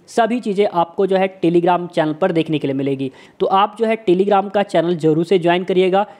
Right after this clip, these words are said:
वीडियो के डिस्क्रिप्शन में हमने जो है लिंक डाल रखी है, Telegram चैनल इंपॉर्टेंट रहेगा, आप जो है Telegram चैनल पे जुड़ जाना। वीडियो के डिस्क्रिप्शन वाली लिंक से ही जुड़ना, बाकी फेक चैनल्स हमारे नाम से बहुत सारे बने हुए हैं,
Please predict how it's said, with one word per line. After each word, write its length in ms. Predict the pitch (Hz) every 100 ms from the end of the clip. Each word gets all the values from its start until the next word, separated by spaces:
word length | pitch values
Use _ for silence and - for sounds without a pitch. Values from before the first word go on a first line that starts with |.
| _
वीडियो 280 | 156 180 214
के 180 | 214 196
डिस्क्रिप्शन 460 | 151 - - - 180
में 100 | 175
हमने 280 | 151 165
जो 100 | 170
है 100 | 180
लिंक 240 | 175 160 170
डाल 220 | 165 165 170
रखी 320 | 165 180 175
है, 140 | 202 - - -
Telegram 440 | 190 208 202 196
चैनल 300 | 190 175 170
इंपॉर्टेंट 560 | 170 160 160 156 185 185
रहेगा, 360 | 185 180 185 185 - -
आप 220 | 165 160
जो 80 | 175
है 180 | 170 165
Telegram 480 | 147 147 151 156 151
चैनल 280 | 156 139 139
पे 100 | 208
जुड़ 260 | 160 151 147
जाना। 240 | 147 139
वीडियो 280 | 139 185 220
के 120 | 233
डिस्क्रिप्शन 440 | 208 202 196 214
वाली 220 | 220 208 214
लिंक 240 | 180 196
से 120 | 220
ही 120 | 214
जुड़ना, 320 | 208 202 208 220 - - _
बाकी 380 | 160 190 233 220
फेक 320 | - 196 202
चैनल्स 260 | 202 202 202
हमारे 220 | 185 190
नाम 200 | 190 180
से 120 | 196
बहुत 360 | 160 147 170 180
सारे 180 | 196 190
बने 160 | 190
हुए 180 | 196 190
हैं, 160 | 233